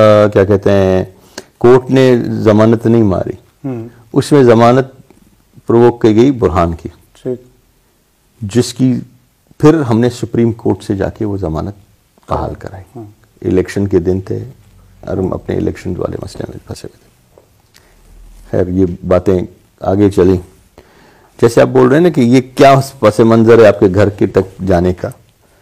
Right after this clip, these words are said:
Speaker 1: उसका पस मंजर ये है कि जितने भी cases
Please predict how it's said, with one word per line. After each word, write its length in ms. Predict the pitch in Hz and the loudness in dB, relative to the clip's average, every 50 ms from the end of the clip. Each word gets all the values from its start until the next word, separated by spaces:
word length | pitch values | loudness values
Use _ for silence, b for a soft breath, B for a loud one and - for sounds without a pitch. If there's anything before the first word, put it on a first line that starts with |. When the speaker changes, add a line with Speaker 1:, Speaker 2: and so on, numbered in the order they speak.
| _ _ _ _ _ _ _ _ _ _ - | _ _ _ _ _ _ _ _ _ _ -10
Speaker 1:
उसका 180 | - - 170 | 0 0 2
पस 200 | 151 165 147 - | 2 2 2 2
मंजर 480 | 165 156 165 160 160 156 147 151 160 156 | 4 4 6 6 4 4 4 4 4 4
ये 320 | 151 131 135 139 131 135 | 4 4 4 4 4 4
है 60 | 147 | 4
कि 140 | 147 - 139 | 2 0 -4
जितने 540 | 127 113 101 - 117 123 - 185 196 233 240 | -6 -6 -6 -4 -4 -2 0 2 2 4 4
भी 120 | 208 190 | 4 2
cases 480 | - - - 113 98 - 98 85 - - | 0 2 2 0 0 0 -2 -6 -6 -8